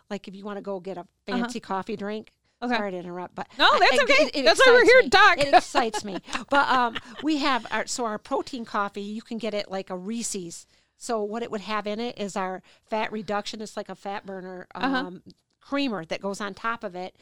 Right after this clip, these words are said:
Speaker 1: and the coffee has protein in it. So depending upon the size, if you go with a small, you're gonna get, uh, fifteen grams of protein. If you go with a large, you're gonna get thirty.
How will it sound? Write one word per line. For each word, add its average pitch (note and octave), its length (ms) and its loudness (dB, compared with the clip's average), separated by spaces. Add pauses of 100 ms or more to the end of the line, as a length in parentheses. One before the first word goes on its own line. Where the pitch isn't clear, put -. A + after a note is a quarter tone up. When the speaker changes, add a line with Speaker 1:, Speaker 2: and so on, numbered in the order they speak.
(240)
Speaker 1:
and G#3+ 100 -8
the G#3 60 -10
coffee A#3+ 380 -4
has G3 180 -6
protein A#3 420 -8
in F3 140 -16
it. - 100 -20
So - 140 -8
depending A#3+ 440 -6
upon G#3 300 -8
the F#3 80 -10
size, F#3+ 420 -4
if F#3 100 -16
you G3 80 -14
go G3+ 100 -6
with F#3 160 -6
a G3 60 -8
small, G#3 420 -4 (360)
you're A3 120 -10
gonna G3+ 180 -8
get, F#3+ 360 -8
uh, F#3+ 240 -12
fifteen A3+ 380 -14
grams G3+ 240 -12
of G3+ 60 -20
protein. - 440 -12 (320)
If - 40 -20
you G#3 80 -16
go G3 140 -8
with F#3+ 140 -8
a G3 40 -8
large, G3 300 -8
you're G3+ 80 -12
gonna F#3+ 160 -12
get G3 180 -14
thirty. A3 380 -10